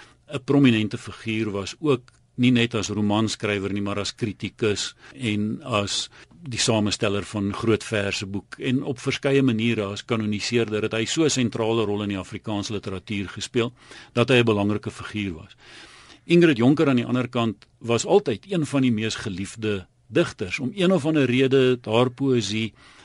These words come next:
'n baie sterk aanspraak gemaak op 'n baie wye gehoor oor al die jare. As mens maar net dink aan die, ehm,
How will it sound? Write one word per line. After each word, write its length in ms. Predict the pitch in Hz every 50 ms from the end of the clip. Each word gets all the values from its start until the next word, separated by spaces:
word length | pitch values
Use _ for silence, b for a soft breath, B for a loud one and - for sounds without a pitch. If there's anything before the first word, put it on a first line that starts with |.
| b b b
'n 100 | 120 101
baie 280 | 90 110 131 156 165
sterk 340 | 151 - - 143 127 120 123
aanspraak 540 | - 131 127 120 - - - 120 117 107 -
gemaak 420 | - - 104 98 104 101 95 - - -
op 160 | - 135 -
'n 160 | 131 95 85
baie 280 | 85 98 104 135 156 147
wye 260 | 107 104 101 107 113
gehoor 420 | 104 - 101 95 92 101 104 104 95
oor 180 | - 143 131
al 100 | - 156
die 140 | 151 143 120
jare. 380 | 117 131 156 170 139 98 95 -
As 180 | - 139 131
mens 180 | 151 151 139 120
maar 120 | 135 131
net 180 | 127 123 120 110
dink 220 | 120 120 117 - B B B B B B B B B
aan 380 | - 123 117 123 117 113 101 B B B B B
die, 640 | - 104 113 117 120 117 120 117 113 113 - - - - _
ehm, 600 | - 131 135 117 117 113 110 110 113 113 110 113